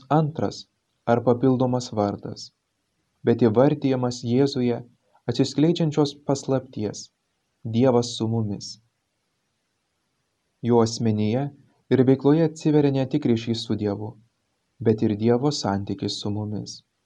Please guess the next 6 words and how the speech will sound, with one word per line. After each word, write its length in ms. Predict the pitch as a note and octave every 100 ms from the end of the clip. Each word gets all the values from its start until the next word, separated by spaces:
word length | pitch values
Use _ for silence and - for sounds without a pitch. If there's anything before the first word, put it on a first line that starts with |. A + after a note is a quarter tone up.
| _ _ _ _ _ _ _ _ _ _ _ _ _ _ _ _ _ _
Antifonoje 720 | D3 D3 G#3 G3+ F#3 E3 D3+
bemaž 420 | C#3 C3 C#3+ D3+ -
pažodžiui 460 | C3 B2+ B2 D3+
kartojamas 720 | - C3 A#2+ C3+ C3+ B2+ B2+
pranašas 640 | - B2 B2 B2 A#2+ A#2+ B2
Izaijas. 680 | A2+ G#2+ G2 F#2+ G2 -